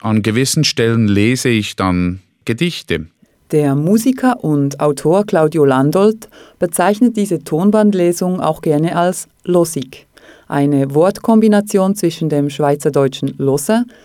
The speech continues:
Speaker 2: Zuhören, und einer literarischen Lesung. Das Klangstück, von dem Landolt spricht, ist eine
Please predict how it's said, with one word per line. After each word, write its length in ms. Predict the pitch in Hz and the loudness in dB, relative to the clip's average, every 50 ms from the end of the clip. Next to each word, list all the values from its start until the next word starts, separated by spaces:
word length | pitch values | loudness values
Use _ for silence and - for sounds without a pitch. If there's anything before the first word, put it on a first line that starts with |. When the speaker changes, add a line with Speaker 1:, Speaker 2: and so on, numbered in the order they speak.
| - _ _ _ | -20 _ _ _
Speaker 2:
Zuhören, 760 | - - - 175 196 214 220 226 226 240 247 240 247 240 240 - - - - - _ - | -12 -6 -2 0 2 2 4 2 2 4 4 4 4 4 2 -4 -20 -20 -20 -20 _ -4
und 380 | - 202 226 247 269 285 277 - | 0 4 6 6 6 6 4 2
einer 300 | - 185 190 196 202 - | -2 0 0 0 0 -2
literarischen 760 | 180 170 165 - 196 175 160 147 151 185 175 - - 226 226 226 | -4 -6 -4 -4 -4 -4 -4 -4 -4 -6 -6 -2 0 0 0 0
Lesung. 640 | 202 165 165 156 147 139 147 139 127 123 123 123 - _ _ _ _ - _ _ _ _ _ _ _ _ _ _ - | -2 -2 0 0 0 0 0 0 0 0 -2 -4 -10 _ _ _ _ -20 _ _ _ _ _ _ _ _ _ _ -2
Das 320 | - 175 165 160 - - | 0 0 0 0 -2 -6
Klangstück, 560 | - - 196 208 240 262 262 262 - 165 160 - | -4 0 2 4 4 4 4 4 0 0 -2 -2
von 180 | - 165 156 | -2 -2 0
dem 220 | 147 151 147 147 147 | 2 2 2 2 2
Landolt 420 | 147 143 147 156 147 147 143 135 | 2 2 2 2 4 2 2 0
spricht, 440 | - - - 175 180 202 208 - - | -4 -6 -2 0 0 0 0 -2 -4
ist 200 | 180 - - - | -4 -4 -2 0
eine 360 | 165 151 147 147 147 143 147 | 2 2 2 2 0 0 -2